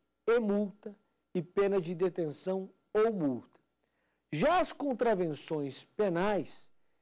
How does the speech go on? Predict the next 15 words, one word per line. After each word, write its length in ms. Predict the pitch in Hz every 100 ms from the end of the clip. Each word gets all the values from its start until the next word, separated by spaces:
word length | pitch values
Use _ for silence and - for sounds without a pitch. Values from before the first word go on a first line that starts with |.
| _ _ -
segundo 680 | - - 220 131 131 131 175
a 80 | 190
lei, 380 | 196 214 170 - _ _ _ _
podem 520 | 208 254 285 262 254
ser 460 | 190 - 226 233 208
punidas 1000 | - _ 214 196 214 214 127 110 - _ _ _ _ -
com 180 | 202 180
pena 520 | - 190 185 175 160
de 160 | 135 147
prisão 580 | - 156 127 143 160
simples, 880 | 156 - - 233 269 254 - 208 - _ _ _ _ _ _ -
alternativa, 1500 | 185 190 196 - 185 180 170 170 151 - - 190 233 240 240 _ _ _ _ -
isoladamente 1300 | 190 175 170 160 156 170 180 190 220 233 - - _ _ -
ou 300 | 185 180 - - -
cumulativamente, 1500 | 208 240 214 190 175 156 - 175 175 214 208 214 208 -